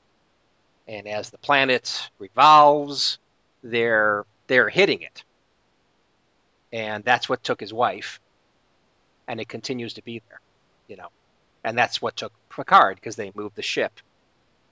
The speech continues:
into the same orbit to protect the research ship. And that's why he was aligned and got swept away, almost like the Nexus, uh, by that pocket of,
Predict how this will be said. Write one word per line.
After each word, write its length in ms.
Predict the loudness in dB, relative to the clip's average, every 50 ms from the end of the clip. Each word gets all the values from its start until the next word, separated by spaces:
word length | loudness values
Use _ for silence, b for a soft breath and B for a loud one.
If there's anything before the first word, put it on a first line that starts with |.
| _ _ _ _ _ _ _ _ _ _ _ _ _ _ _ -4
into 460 | -2 -2 -2 -2 -4 -6 -4 -4 -4
the 80 | -6 -6
same 600 | -6 -4 0 0 2 2 2 0 -2 -6 -8 -12 _ _ -4
orbit 440 | 2 4 4 4 4 2 -6 -10 _ _ _ _ _ _ _ _ _ _ _ _ _ _ _ _ _ _ _ _ _ _ _ -10
to 100 | -10 -8
protect 400 | -6 -2 2 2 2 2 _ -8
the 80 | -8 -8
research 340 | -6 -6 -6 -8 -8 -8 -10
ship. 160 | -12 -12 -12 _ _ _ _ _ _ _ _ _ _ _ _ _ _ -4
And 140 | 0 4
that's 280 | 4 4 4 2 -2 0
why 240 | 0 0 0 0 -2
he 200 | -6 -10 -16 -20 _ _ _ _ _ -10
was 240 | -2 2 2 4 4
aligned 600 | 4 4 6 6 6 6 4 0 -2 -6 -10 -16 _ -20 _ _ _ _ -6 -4
and 240 | -4 -4 -4 -6 -8 -2
got 300 | 0 0 2 0 0 _ _ _ _ _ _ _ _ _ _
swept 500 | -8 -6 -4 0 2 2 2 0 _ -8
away, 460 | -6 -4 -4 -4 -4 -4 -6 -10 -12 _ -2
almost 300 | 0 2 2 2 0 0
like 120 | -2 -2
the 60 | -4 -6
Nexus, 420 | -8 -8 -8 -8 -14 -14 -16 -18 _ _ _ _ _ _ _ _ _ _ -4
uh, 300 | -2 0 0 0 0 0
by 200 | 2 2 2 2
that 180 | 0 -4 -6 -4
pocket 400 | 0 2 2 2 2 -2 -10 -14
of, 140 | -14 -16